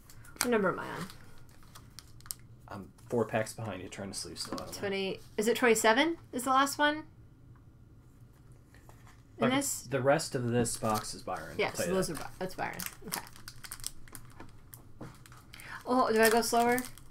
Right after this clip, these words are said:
Speaker 1: Okay. <laughs> All right, it's like, go much slower.
Speaker 2: Just wanna make sure. Problem with these random pack breaks is you wanna make sure every card that comes out of the pack is sleeved and kept in order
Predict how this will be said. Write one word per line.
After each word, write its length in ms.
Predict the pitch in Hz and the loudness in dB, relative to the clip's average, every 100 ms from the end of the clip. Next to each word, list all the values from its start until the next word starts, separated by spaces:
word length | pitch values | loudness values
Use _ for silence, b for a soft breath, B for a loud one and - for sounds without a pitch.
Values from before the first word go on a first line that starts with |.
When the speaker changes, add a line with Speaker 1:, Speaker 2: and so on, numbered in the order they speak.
| - - - - | -12 -12 -14 -4
Speaker 1:
Okay. 200 | 202 - - - - | 0 0 0 -6 -18
<laughs> 380 | - - - - | -18 -16 -4 8
All 60 | 254 | 12
right, 140 | 269 | 12
it's 80 | 233 | 10
like, 180 | 220 208 | 8 10
go 300 | 240 247 240 196 | 12 12 10 10
much 240 | 202 202 | 6 6
slower. 380 | - 147 101 - - - - - - - - | 0 0 -2 -4 -8 -10 -12 -10 -10 -8 -4
Speaker 2:
Just 240 | 143 - | -2 2
wanna 120 | 139 127 | 2 2
make 160 | 127 | -2
sure. 340 | - 139 131 120 B B B - | -4 -2 -2 -4 B B B 6
Problem 220 | 208 226 | 8 8
with 100 | 202 | 4
these 240 | 165 135 | 2 2
random 260 | 143 151 127 | 2 2 2
pack 340 | - 123 123 | 2 0 0
breaks 280 | - 104 - | 2 0 0
is 80 | 104 | 0
you 80 | 120 | 2
wanna 120 | 113 | 4
make 160 | 117 113 | 4 2
sure 240 | - 110 | 2 2
every 640 | - 123 127 127 120 120 117 - b b b - | 4 4 4 4 6 4 0 -12 b b b -6
card 280 | - 117 107 | 6 6 6
that 100 | 101 | 2
comes 240 | 123 113 | 0 2
out 160 | 113 104 | 4 2
of 80 | 95 | 2
the 60 | |
pack 300 | 113 110 104 80 | 2 2 0 -2
is 520 | 95 95 117 - - | -2 -2 -4 -6 -6
sleeved 540 | - - - 107 110 104 | -6 -4 0 2 2 -2
and 280 | 92 95 - | -8 -8 -4
kept 260 | 123 113 | -4 -2
in 100 | 107 98 | -2 0
order 400 | 107 101 92 | 0 0 -2